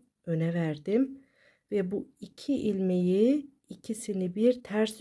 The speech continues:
örüyorum. Bu sırada da ilmek sayılarını tekrar aynı sayıya düşürmüş olduk. Önde arttırmıştık. Bir ilmekten bir ilmek almıştık.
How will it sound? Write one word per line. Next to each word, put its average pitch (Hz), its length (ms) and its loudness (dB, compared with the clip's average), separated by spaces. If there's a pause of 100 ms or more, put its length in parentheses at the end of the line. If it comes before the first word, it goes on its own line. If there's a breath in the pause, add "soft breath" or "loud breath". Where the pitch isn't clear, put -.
örüyorum. 185 680 2 (420 soft breath)
Bu 285 100 4
sırada 180 500 2
da 269 300 4
ilmek 196 420 0
sayılarını 190 680 2
tekrar 190 680 -2 (1120)
aynı 202 360 0
sayıya 214 540 4
düşürmüş 208 580 -2
olduk. - 520 -2 (480)
Önde 233 600 6
arttırmıştık. 190 1160 0 (480 soft breath)
Bir 226 200 2
ilmekten 175 880 -2
bir 175 120 0
ilmek 226 400 4
almıştık. 240 800 2